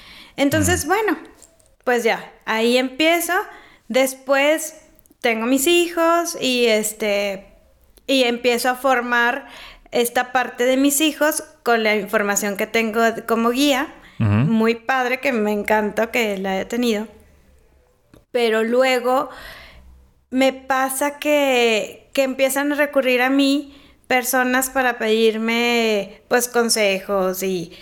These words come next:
Speaker 1: y luego, "Ay, gracias, este, me funcionó", y,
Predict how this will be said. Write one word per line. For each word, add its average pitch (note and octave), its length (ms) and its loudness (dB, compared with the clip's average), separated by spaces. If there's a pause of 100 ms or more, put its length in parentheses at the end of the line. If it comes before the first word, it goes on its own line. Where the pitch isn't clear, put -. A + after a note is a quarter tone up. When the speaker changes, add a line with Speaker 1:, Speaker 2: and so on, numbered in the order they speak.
(140)
Speaker 1:
y A3+ 100 2
luego, A3 280 2
"Ay, D4 200 0
gracias, C#4 720 0
este, A#3 200 -8
me G#3 120 -4
funcionó", G#3+ 560 -4
y, G3+ 320 -2